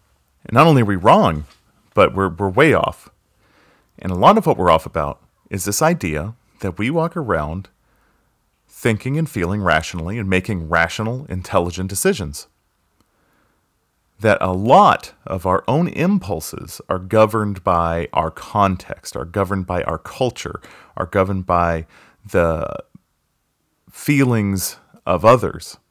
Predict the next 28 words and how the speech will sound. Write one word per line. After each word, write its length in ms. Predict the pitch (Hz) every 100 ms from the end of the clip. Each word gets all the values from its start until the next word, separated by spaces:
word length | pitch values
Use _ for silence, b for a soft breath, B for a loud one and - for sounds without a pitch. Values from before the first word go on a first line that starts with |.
| _ _ _ _ _ _ _ _ _ _ _ _ -
A 40 | 107
lot 140 | 113
of 80 | 127
our 80 | 117
goals 560 | 92 113 123 143 98
are 100 | 95
this 300 | 90 95 -
way. 420 | - 87 - - - _ _ _ _ _ _ _ _ _ _ _
This 140 | 98
whole 180 | 113 107
idea 380 | 98 92 110 110
of 240 | - 95
the 120 | 95
American 440 | 90 92 90 - 90
dream 580 | 87 135 147 82 82 92 b b b b
is, 440 | - 92 87 85 - _ _ _ _ _ -
like 240 | 104 98
we 100 | 95
said 260 | 90 - 101
last 220 | 98 185
time, 100 | 113
is 120 | 90
an 120 | 92 -
abstraction 760 | 95 - - 120 180 - 90
of 100 | 82
more, 220 | 92 98
more, 220 | 98 90
more. 540 | 87 117 165 107 196